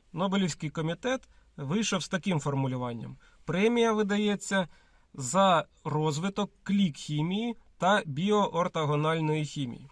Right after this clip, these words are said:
Отож, що таке клік-хімія, що таке біоортогональна хімія, пару слів про це скажемо. Напевно, всі знають, що речовини, що нас оточують,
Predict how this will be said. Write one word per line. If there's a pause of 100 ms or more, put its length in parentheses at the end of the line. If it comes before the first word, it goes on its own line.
(500)
Отож,
що
таке
клік-хімія, (240)
що
таке
біоортогональна
хімія,
пару
слів
про
це
скажемо. (120)
Напевно,
всі
знають,
що
речовини,
що
нас
оточують,